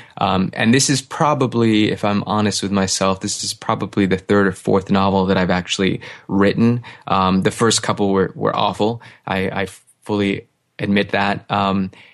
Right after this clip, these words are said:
re-, before this one sold, I had written a middle grade book that my agent, um, and I had shopped around and didn't quite land anywhere at the time, but I, I still have hope that that'll someday be published. Uh, it was a fantasy,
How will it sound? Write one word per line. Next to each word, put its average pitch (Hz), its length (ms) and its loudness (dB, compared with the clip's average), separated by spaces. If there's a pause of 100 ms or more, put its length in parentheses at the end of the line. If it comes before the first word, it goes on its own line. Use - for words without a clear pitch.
(200)
re-, 131 340 2
before 127 600 2
this 117 300 0
one 104 340 0
sold, 101 640 0 (300)
I 104 100 -2
had 98 180 -4
written 101 220 0
a 98 60 -2
middle 104 220 2
grade 95 300 0
book - 440 -2
that 95 340 -4
my 101 180 -4
agent, 95 460 -2 (160)
um, 90 320 -4
and 98 160 -2
I 92 120 0
had 92 180 -2
shopped 95 320 -2
around 95 420 2
and 95 220 2 (300)
didn't 98 200 2
quite - 280 -2
land 98 280 0
anywhere 95 320 0
at 95 100 -4
the - 60 -8
time, 95 400 -2
but 95 140 0
I, 95 180 -2 (240)
I 107 80 -2
still 127 220 2
have 104 100 0
hope 101 220 -2
that 92 120 -6
that'll 95 280 -2
someday 92 400 -4
be 90 120 -6
published. 92 640 -6
Uh, 90 300 -2
it 95 100 0
was 92 200 0
a 90 200 -2
fantasy, 95 640 -2